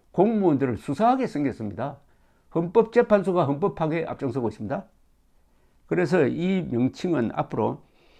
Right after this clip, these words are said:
문재인 부패 또는 문재인 적폐, 줄여서 문패, 문패 청산을 해야 되는데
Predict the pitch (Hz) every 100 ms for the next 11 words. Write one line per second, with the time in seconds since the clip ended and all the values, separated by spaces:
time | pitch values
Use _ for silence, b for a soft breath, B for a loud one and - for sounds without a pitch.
0 | b b - 110 139 156 196 196 147 -
1 | 170 131 95 156 151 120 82 - _ _
2 | 123 135 175 160 180 175 175 113 - 196
3 | 170 - 107 107 135 139 190 160 - _
4 | _ _ _ _ _ _ _ - 127 139
5 | 190 220 208 185 135 139 117 110 107 117
6 | 110